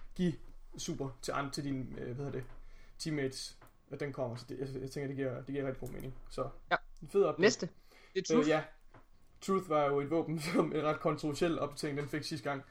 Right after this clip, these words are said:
Speaker 1: Den gik altså fra at have tre skudmagasiner til kun at have én. Et skud.
Speaker 2: Ja. Ja.
Speaker 1: Øh, <laughs> og det er klart, det der jo så, øh, det har der været, øh, udbredt utilfreds-, ut-, øh, utilfredshed med, fordi Truth jo lige pludselig gik fra at være en af de stærkeste exotics.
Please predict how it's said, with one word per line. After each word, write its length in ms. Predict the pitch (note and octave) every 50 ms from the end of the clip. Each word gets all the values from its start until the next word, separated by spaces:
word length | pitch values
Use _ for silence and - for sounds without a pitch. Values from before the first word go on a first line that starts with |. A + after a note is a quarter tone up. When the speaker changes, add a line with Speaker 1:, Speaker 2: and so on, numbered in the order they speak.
| - - - - - -
Speaker 1:
Den 140 | E3 D#3+ C3+
gik 160 | F3 F#3 E3+
altså 200 | E3+ C#3+ C#3 C#3
fra 180 | B2+ D3+ D3+ C3
at 60 | C3
have 160 | C#3+ D3 D3 -
tre 380 | - - - G3+ F#3+ - - - - - - - - - - - - - - - -
skudmagasiner 640 | - - - F3+ E3 D#3 D3 C#3+ C#3 - D#3+ D3 C3+
til 160 | B2+ - D3+
kun 160 | C#3+ - D#3+ D3
at 80 | D3
have 180 | D3+ D3 C#3+ C3+
én. 240 | - F3+ F#3+ D3+ B2+ A#2+ - - - - - - - -
Et 120 | - F#3 -
skud. 180 | - - D3+
Speaker 2:
Ja. 80 | D3+ - - - - - - - - - - - - _ _ -
Ja. 80 | D#3 D#3+ - - - -
Speaker 1:
Øh, 420 | D3+ D3 C#3 C#3 C#3 D#3+ E3 -
<laughs> 680 | A3 E3+ C3 - - - - - - - - - - -
og 80 | -
det 40 | D3+
er 40 | D3+
klart, 220 | D#3+ D#3+ D3 C3+
det 100 | D3 D#3+
der 120 | D#3 D3 C3+
jo 80 | C3
så, 300 | C3 - D3+ C#3+ C#3 C3+ C3+
øh, 180 | C3 B2+ B2+ A#2+ A#2+
det 80 | A#2+
har 80 | D#3 D3
der 80 | C#3+
været, 300 | C3+ C3+ C#3 C#3+ C#3 C3
øh, 200 | B2 C3 - C3+ - - - -
udbredt 380 | - F#3 F3+ - D3+ C#3 C3 - -
utilfreds-, 480 | - D#3 D3+ C3 B2 - C#3+ C#3 - - -
ut-, 280 | - - D3+ - - -
øh, 300 | - - - - - -
utilfredshed 380 | D#3 C#3 - D#3+ C#3+ C3+ C#3 C#3
med, 160 | C3+ C3+ C3+ B2+
fordi 360 | - C#3+ B2+ C3+ C3+ A#2+ - - - - - - - - - -
Truth 280 | - E3+ E3 - -
jo 280 | D3 C#3 C#3 C3+ B2 A#2+ -
lige 200 | D3 D#3+ F3 E3
pludselig 320 | - D#3+ D3 A#2+ C#3 B2+
gik 140 | - D3 -
fra 140 | - C#3+ C#3
at 60 | B2+
være 140 | B2 C3 C#3+
en 120 | D3 C3+
af 60 | C3
de 60 | C3
stærkeste 500 | B2 - - C3+ C#3+ D#3+ D#3 C#3+ - C#3+ B2
exotics. 640 | B2 - C3+ C3 B2+ C3+ C3+ - - - - -